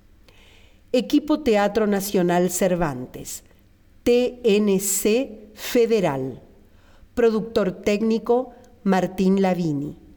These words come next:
Productores ejecutivos, Maxi Libera, Alejandro Bontás.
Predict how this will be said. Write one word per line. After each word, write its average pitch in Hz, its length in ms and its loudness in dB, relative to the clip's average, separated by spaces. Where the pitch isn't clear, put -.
Productores 233 680 0
ejecutivos, 185 960 -4
Maxi 208 560 -2
Libera, 202 580 0
Alejandro 180 680 0
Bontás. 175 720 -6